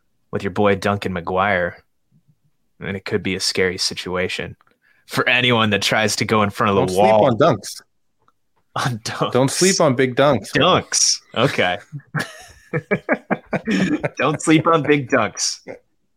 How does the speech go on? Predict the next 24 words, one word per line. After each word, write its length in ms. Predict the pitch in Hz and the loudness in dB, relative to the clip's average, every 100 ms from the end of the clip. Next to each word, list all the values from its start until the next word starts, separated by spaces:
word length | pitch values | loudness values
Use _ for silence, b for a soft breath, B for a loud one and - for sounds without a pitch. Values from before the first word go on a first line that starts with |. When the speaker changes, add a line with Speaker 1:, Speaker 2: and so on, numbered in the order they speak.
| _ | _
Speaker 1:
Paul 100 | 127 131 | -6 -6
Tenorio. 520 | 147 117 101 90 85 B B B - | -4 -4 -4 -6 -10 B B B 0
Uh, 260 | 127 123 | 2 4
I 160 | - 147 | 4 4
also 440 | 151 143 143 120 110 | 4 2 -4 -4 -8
spotlighted 540 | - - 110 87 98 98 | -16 -2 -2 0 -6 -8
those 240 | 95 87 | -12 -14
two. 260 | - 95 92 _ - | -14 -14 -14 _ -10
Um, 220 | 101 95 | -8 -6
I'll 180 | - 120 | -2 -2
give 160 | 117 113 | -2 -4
you 120 | 110 | -4
a 40 | 104 | -2
third. 400 | 104 101 101 104 _ b b b _ _ _ _ _ _ _ _ | -2 -2 -2 -6 _ b b b _ _ _ _ _ _ _ _
Georgios 680 | - 143 135 147 139 - - b b _ 104 | 2 2 4 4 4 2 0 b b _ -4
Giakoumakis. 1200 | - 123 135 - 139 117 - - - - - - _ _ _ _ | 0 2 0 0 0 0 -4 -8 0 2 2 -2 _ _ _ _
I 80 | - | -2
don't 120 | 110 | 2
know 120 | 110 | 2
if 80 | 104 | 2
that 180 | - 101 | 0 -2
pronunciation 640 | - 98 98 95 107 - | -2 -2 -2 -2 -2 0
is 120 | 139 - | -4 -2
correct, 460 | 151 156 - - | 0 0 -4 -18